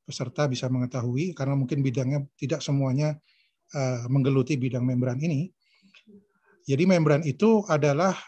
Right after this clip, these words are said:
secara sederhana didefinisikan sebagai a selective barrier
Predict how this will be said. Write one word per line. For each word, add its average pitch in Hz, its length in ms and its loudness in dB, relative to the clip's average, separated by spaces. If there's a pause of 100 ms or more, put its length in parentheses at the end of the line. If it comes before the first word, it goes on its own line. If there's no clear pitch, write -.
(360)
secara 143 360 -2
sederhana 139 360 0
didefinisikan 139 800 2
sebagai 143 440 0
a 127 80 -2
selective 151 520 2
barrier 151 440 4